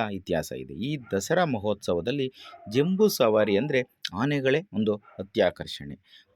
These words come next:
ಮೈಸೂರು ಮಹಾರಾಜರ ಆಡಳಿತದ ನಂತರವೂ ಕೂಡ ಆನೆಯ ಮೇಲೆ ಅಂಬಾರಿಯನ್ನು ಹೊರುವ ಪರಂಪರೆ ಸಾಗಿ ಬಂದಿದೆ. ಅದೇ ರೀತಿ ಈ ಮೈಸೂರು ದಸರೆಯಲ್ಲಿ ಅಂಬಾರಿ ಹೊತ್ತ ಆನೆಗಳ ಇತಿಹಾಸ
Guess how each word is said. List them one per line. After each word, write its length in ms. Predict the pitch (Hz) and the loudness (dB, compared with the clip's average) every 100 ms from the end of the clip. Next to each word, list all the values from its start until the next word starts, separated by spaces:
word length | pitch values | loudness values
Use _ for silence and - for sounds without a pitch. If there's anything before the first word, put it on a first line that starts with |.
| 95 | 0
ಮೈಸೂರು 500 | 160 190 - 196 160 | 2 2 2 4 4
ಮಹಾರಾಜರ 720 | 110 95 147 160 135 123 117 | -2 -4 -4 0 0 2 2
ಆಡಳಿತದ 560 | 87 98 123 113 107 104 | 2 2 2 -2 0 -2
ನಂತರವೂ 680 | 80 117 147 190 180 131 107 | -2 -4 0 2 2 0 -6
ಕೂಡ 240 | - 139 120 - - - | -2 0 0 -2 -20 -6
ಆನೆಯ 340 | 117 185 185 170 | 0 2 2 0
ಮೇಲೆ 320 | 147 147 127 127 _ - | 0 0 0 -2 _ -10
ಅಂಬಾರಿಯನ್ನು 640 | 113 156 165 151 139 127 117 | -6 -2 0 2 2 2 2
ಹೊರುವ 320 | 107 104 98 | 4 2 2
ಪರಂಪರೆ 560 | - 98 95 - 104 | 0 0 0 -2 -2
ಸಾಗಿ 320 | - 104 90 82 | -2 0 0 0
ಬಂದಿದೆ. 340 | 78 76 73 - - - - | -4 -6 -8 -12 -20 -18 -4
ಅದೇ 220 | 98 117 | -2 0
ರೀತಿ 300 | 139 170 139 139 - _ _ | 0 -2 -4 -6 -12 _ _
ಈ 220 | 135 185 220 | -4 0 0
ಮೈಸೂರು 640 | 127 131 175 - 175 156 | 2 0 0 0 0 2
ದಸರೆಯಲ್ಲಿ 520 | 110 120 110 110 143 | 0 0 -2 -2 -2
ಅಂಬಾರಿ 680 | 123 - 104 160 180 196 208 | -6 -8 -8 -4 0 2 4
ಹೊತ್ತ 280 | 147 - - | 2 0 2
ಆನೆಗಳ 480 | 101 107 127 120 110 | 4 4 2 2 2
ಇತಿಹಾಸ 540 | 95 98 104 104 - | 0 -2 -2 -2 0